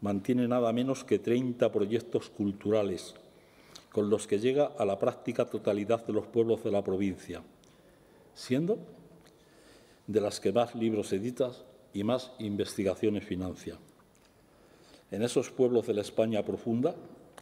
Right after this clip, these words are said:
la mayoría sin escuelas y en general cerrados los bares, que solo abren, si abren, durante la época estival, el factor de cohesión más eficaz,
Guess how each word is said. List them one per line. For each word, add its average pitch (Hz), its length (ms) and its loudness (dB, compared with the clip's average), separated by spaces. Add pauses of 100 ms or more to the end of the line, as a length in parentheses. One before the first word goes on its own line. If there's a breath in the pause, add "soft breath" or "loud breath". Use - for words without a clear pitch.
la 101 180 0
mayoría 101 480 0
sin 98 220 -8
escuelas 120 640 0 (1400 loud breath)
y 104 120 -2
en 98 80 -4
general 107 500 2
cerrados 104 580 0
los 98 200 -4
bares, 117 360 2 (840 loud breath)
que 87 100 -2
solo 113 320 4
abren, 92 420 -4 (320)
si - 300 -6
abren, 92 380 0 (680 soft breath)
durante 98 480 0
la 113 80 4
época 120 240 0
estival, 104 540 -2 (960 loud breath)
el 104 100 -2
factor 131 540 -2
de 135 160 -2
cohesión 117 480 2
más 120 180 -2
eficaz, 117 640 -2